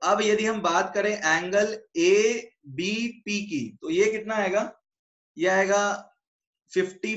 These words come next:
फ़ोर degree फ़ोर्टी फ़ोर minutes, right। तो अब देखो क्या है, अब यहाँ पे ये वाला right एंगल फिर से हो जाएगा प-, अ, point P पे।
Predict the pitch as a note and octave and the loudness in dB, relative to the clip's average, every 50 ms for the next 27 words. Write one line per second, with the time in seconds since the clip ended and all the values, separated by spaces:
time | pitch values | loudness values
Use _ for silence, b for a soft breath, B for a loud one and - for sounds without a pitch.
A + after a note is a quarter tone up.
0 | G#3 - F#3+ G3 G3+ G#3+ A3 A3 G3+ D#3 D3 D3 E3 D#3+ F#3 F#3+ G#3+ A3+ A#3+ - | -6 -4 -2 -2 0 0 0 0 -2 -4 0 0 0 2 2 0 0 -2 -4 -6
1 | - F3 E3 D#3+ - - G3 G#3 G3+ G3 F3 F3+ F#3+ F#3 F3 D3+ D#3+ D#3 C#3 - | -6 -4 -4 -4 -4 -4 -4 -4 -4 -4 -4 -2 -2 -4 -4 -6 -6 -6 -6 -6
2 | - - - - - - - D3 F3 A3+ C4 - - - _ _ _ _ _ _ | -8 -10 -10 -12 -14 -16 -6 -4 -4 -2 -4 -6 -12 -20 _ _ _ _ _ _
3 | _ _ _ _ _ _ _ _ _ - F#3+ - - - E3+ F#3 G#3 A#3 B3 A#3+ | _ _ _ _ _ _ _ _ _ -10 -10 -10 -6 0 2 2 4 4 2 0
4 | A#3+ A#3+ B3 A#3 - G#3 G3 F#3+ E3 C#3 C3+ D3 - - - - _ _ _ _ | -2 -2 -2 -4 0 0 0 2 2 0 0 -2 -2 -4 -10 -20 _ _ _ _
5 | _ - - E3+ F#3+ F#3+ G3 G3 F#3+ G#3 A3 A3 A3 A3+ A3 F#3+ F#3+ G#3 A3+ A#3 | _ -6 -2 -2 0 2 0 0 2 2 0 0 0 -2 -2 0 2 2 6 6
6 | A3+ A3+ A#3 - F#3+ F#3+ G3 G#3+ G#3+ G#3+ G#3+ G#3+ G#3 A3+ A#3 - - G3+ F#3+ F#3+ | 6 6 6 4 4 4 2 2 2 0 0 0 0 -2 -4 -4 0 0 0 0
7 | - A#3+ A#3+ A#3+ A#3+ A#3 A#3 A3+ A3+ - - - - G3+ G3 G3 F#3+ F3+ F3 E3+ | 0 -2 -2 -2 0 0 0 -2 -2 -4 -6 -6 -4 -4 -4 -2 -2 0 2 4
8 | E3 E3 E3 E3 E3 E3+ F3 F3+ F#3+ F#3+ G3 - G3+ G3 G#3 G#3 G#3 G#3+ G#3+ | 4 4 2 0 -4 -4 -4 -2 -2 -4 -6 -6 -6 -8 -8 -4 -4 -4 -4